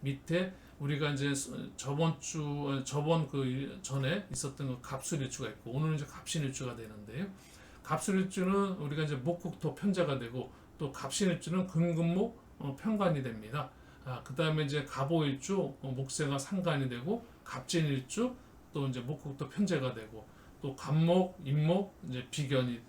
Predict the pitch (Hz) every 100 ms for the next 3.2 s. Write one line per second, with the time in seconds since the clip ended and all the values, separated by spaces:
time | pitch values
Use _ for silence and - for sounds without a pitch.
0 | - - 117 104 127 - - - 139 151
1 | 143 139 139 - 143 165 170 170 165 156
2 | 151 - - - 135 127 131 165 165 165
3 | 165